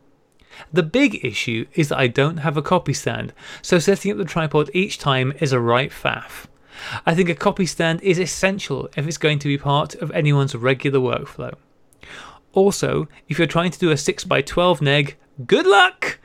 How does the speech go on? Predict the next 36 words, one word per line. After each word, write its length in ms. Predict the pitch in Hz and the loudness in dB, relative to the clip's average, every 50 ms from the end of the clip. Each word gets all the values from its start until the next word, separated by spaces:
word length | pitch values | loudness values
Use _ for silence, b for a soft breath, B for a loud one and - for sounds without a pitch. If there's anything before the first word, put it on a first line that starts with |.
| B 143 147 139 139 B B B | B -18 -14 -14 -14 B B B
In 160 | - 170 190 202 | 2 2 4 4
the 100 | 190 165 | 4 4
end, 340 | 151 147 143 143 147 143 - | 4 4 4 4 2 2 2
I 140 | - 135 151 | 2 2 2
gave 340 | 139 - 135 127 143 135 139 | 4 4 2 2 4 4 4
up 160 | 151 160 - - _ - | 2 2 0 -4 _ -12
and 120 | 135 123 | -10 -6
just 280 | 113 - 135 127 - - | -2 -2 -2 -2 0 0
used 200 | 147 143 131 123 | 0 0 0 0
my 140 | 135 131 131 | -2 -2 -2
document 560 | 117 - 135 147 135 - - 117 - 151 151 | -2 -4 -4 -6 -8 -12 -14 -14 -14 -14 -14
scanner. 420 | - - 117 113 110 110 107 131 - B B B B B B B B B B B - | -10 -10 -8 -8 -8 -10 -12 -14 -16 B B B B B B B B B B B -4
I 140 | 143 131 | -4 -4
think 440 | 117 - - - 208 233 208 - - | -4 -6 -4 -4 -4 -4 -4 -6 -6
you'll 100 | 170 151 139 | -4 -4 -2
need 240 | 135 135 131 131 - | -2 -2 -4 -4 -6
around 300 | 160 139 123 123 123 127 | -8 -8 -6 -6 -6 -6
a 80 | 127 120 | -6 -8
twenty-eight 680 | - - - - 143 160 151 - - 143 135 139 147 | -10 -10 -8 -8 -6 -6 -8 -6 -4 -4 -4 -4 -4
millimeter 480 | 143 131 127 127 131 131 131 127 - 131 | -8 -8 -8 -8 -6 -8 -8 -8 -8 -8
lens 340 | 120 117 110 110 110 110 - | -8 -8 -8 -10 -12 -14 -14
for 260 | - - - 107 110 | -12 -12 -10 -10 -10
it. 220 | - - - - - _ _ _ _ _ _ _ _ _ - B B B B B B B B B B B B B B B B - | -12 -14 -16 -20 -20 _ _ _ _ _ _ _ _ _ -20 B B B B B B B B B B B B B B B B -12
Very, 380 | 139 135 214 277 349 339 294 254 | -6 -2 0 2 2 2 2 2
very 540 | - - - 269 285 320 302 269 208 156 | 0 -2 -4 -4 -2 0 2 2 2 0
lastly, 720 | 139 120 117 123 127 135 - - - 123 123 135 151 151 143 _ _ b b b b b b | 0 -4 -6 -8 -10 -12 -12 -10 -8 -6 -6 -6 -6 -8 -10 _ _ b b b b b b
can 280 | - - - 330 392 | -6 -4 -2 -2 -2
I 140 | 427 453 427 320 | -2 -2 -4 -2
have 180 | 285 330 320 | -2 -2 0
a 60 | 311 | 0
ruling 480 | 226 180 170 180 190 170 143 127 127 151 | 0 0 0 0 0 2 0 0 0 0
on 140 | - 196 185 | 0 0 0
my 140 | 180 196 202 | 0 -2 -2
cheap 380 | 196 - - - 143 151 - - | -4 -4 -6 -6 -6 -8 -8 -6
shots 340 | - - 254 - - - | -4 -2 -2 -2 -4 -6
camera? 420 | - - 147 143 131 127 113 - | -10 -8 -8 -8 -8 -8 -10 -12